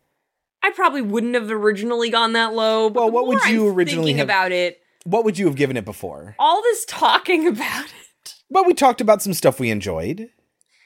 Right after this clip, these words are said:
Speaker 1: I was probably gonna give it, like, a forty-five.
Speaker 2: That's exactly what I was gonna give it. And I wasn't gonna let this sway me. But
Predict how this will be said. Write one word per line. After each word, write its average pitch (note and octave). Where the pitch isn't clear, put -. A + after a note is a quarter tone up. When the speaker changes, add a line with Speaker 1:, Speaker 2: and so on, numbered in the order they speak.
Speaker 1:
I F#4
was F#4+
probably A#3+
gonna G#3+
give F#3
it, F3+
like, -
a -
forty-five. F#3
Speaker 2:
That's F#3
exactly B2
what F2
I E2
was B1
gonna -
give -
it. -
And G#2+
I C3
wasn't D3+
gonna B2+
let A2
this F#2+
sway F2+
me. D2
But C#3